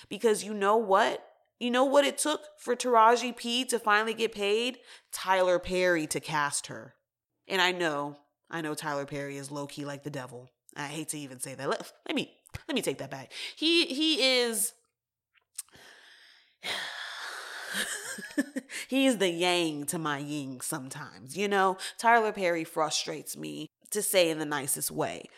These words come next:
But that black man employed a black person and paid them what they were worth. So shout out to Tyler Perry. And again, that is the solution to things like this. We really need to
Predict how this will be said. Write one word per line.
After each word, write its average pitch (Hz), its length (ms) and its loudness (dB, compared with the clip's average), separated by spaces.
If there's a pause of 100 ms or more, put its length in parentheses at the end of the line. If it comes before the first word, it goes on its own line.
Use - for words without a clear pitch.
(200)
But 185 560 6 (340)
that 175 360 6
black 185 380 8
man 294 420 2 (520)
employed 247 640 4
a 240 100 6
black 202 520 4
person 254 460 2
and 240 260 -2
paid 262 340 2
them 269 220 0
what 220 240 4
they 233 140 6
were 214 200 4
worth. 180 440 6
So 165 240 -2
shout 165 360 4
out - 180 8
to 185 100 -8
Tyler 185 460 2
Perry. 160 480 -2 (320)
And 214 140 0
again, 202 320 0
that 165 160 0
is 214 120 -2
the 240 100 -6
solution 214 840 -2 (220)
to 214 80 -6
things 285 440 -4
like 135 300 -4
this. - 340 -12 (180)
We 214 140 -10
really 285 420 0
need 233 240 -4
to 165 520 -2